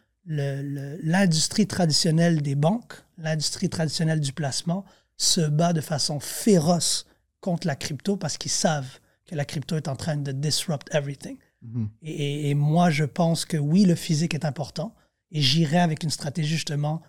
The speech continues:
Speaker 1: cyclique où est-ce que lorsque l'immobilier s'apprête à ralentir, parce que les taux d'intérêt doivent monter, la Banque du Canada va augmenter les
Speaker 2: C'est
Speaker 1: taux.
Speaker 2: ça aussi l'erreur, excuse-moi de te, de te couper, parce que tantôt tu disais que oui, c'est bien d'acheter, mais il y a
Speaker 1: Il y a des
Speaker 2: beaucoup de
Speaker 1: moments.
Speaker 2: personnes qui achètent présentement, c'est peut-être le moment,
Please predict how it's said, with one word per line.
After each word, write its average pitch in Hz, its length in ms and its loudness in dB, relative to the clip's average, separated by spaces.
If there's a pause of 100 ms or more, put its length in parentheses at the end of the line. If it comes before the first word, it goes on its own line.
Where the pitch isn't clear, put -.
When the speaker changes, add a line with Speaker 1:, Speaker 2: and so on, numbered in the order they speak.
Speaker 1:
cyclique - 680 -4
où 165 60 -4
est-ce - 160 -2
que 160 240 -2 (260)
lorsque 202 320 4
l'immobilier 175 560 6
s'apprête 180 400 0
à 147 80 0
ralentir, 143 540 -2
parce - 120 -8
que - 80 -8
les 139 120 -4
taux 151 120 -8
d'intérêt 139 360 -4
doivent 135 280 -2
monter, 135 300 -2
la 147 120 -4
Banque 135 220 -4
du - 60 -10
Canada 139 340 -2
va 135 120 -2
augmenter 131 340 -6
les 139 80 -4
Speaker 2:
C'est 123 100 0
Speaker 1:
taux. 196 80 2
Speaker 2:
ça 165 80 6
aussi 143 240 2
l'erreur, 107 340 2
excuse-moi 113 340 0
de 127 60 -4
te, 101 180 0
de 117 100 2
te 104 140 -4
couper, 123 320 -2
parce - 160 -4
que - 20 -4
tantôt 127 160 0
tu 113 120 -4
disais 107 240 0
que 113 60 -6
oui, 110 60 0
c'est 113 160 0
bien 107 140 2
d'acheter, 131 500 -2
mais 104 240 0 (640)
il - 80 -18
y - 0 -
a - 120 -20
Speaker 1:
Il - 80 -2
y 170 40 4
a 160 60 4
des 160 100 6
Speaker 2:
beaucoup 160 80 8
de 156 40 4
Speaker 1:
moments. 151 40 4 (120)
Speaker 2:
personnes 156 200 8
qui 107 140 0
achètent 98 400 2
présentement, 120 500 4
c'est - 200 -2
peut-être - 240 -2
le 120 60 6
moment, 113 440 4